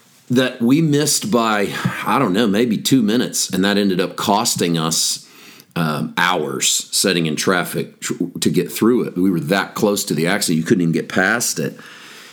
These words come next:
And during the course of that trip, we'd had several sort of odd, you know, things that slowed us down and made us change direction a couple times off the main road. And we got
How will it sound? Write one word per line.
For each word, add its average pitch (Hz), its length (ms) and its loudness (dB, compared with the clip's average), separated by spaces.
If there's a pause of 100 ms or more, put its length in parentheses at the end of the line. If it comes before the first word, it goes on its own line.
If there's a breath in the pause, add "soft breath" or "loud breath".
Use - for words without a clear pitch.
(200 loud breath)
And 104 640 2
during 120 380 2
the 98 100 -2
course 151 360 0
of 131 60 2
that 92 180 -2
trip, 190 340 0
we'd 101 120 2
had 90 160 0
several 135 400 0
sort 113 240 0
of 82 160 -4
odd, 95 580 0
you 101 140 2
know, 67 300 -6 (460 loud breath)
things 101 420 2
that 85 100 -2
slowed 95 340 2
us 90 140 -2
down 90 560 2
and 73 160 0
made 87 180 2
us 87 140 -2
change 87 560 0
direction 85 580 0
a 82 60 0
couple 85 260 -2
times 82 840 0
off 90 200 0
the 82 80 -2
main 80 200 0
road. 82 140 0
And 82 220 -2
we 85 80 -2
got 117 260 0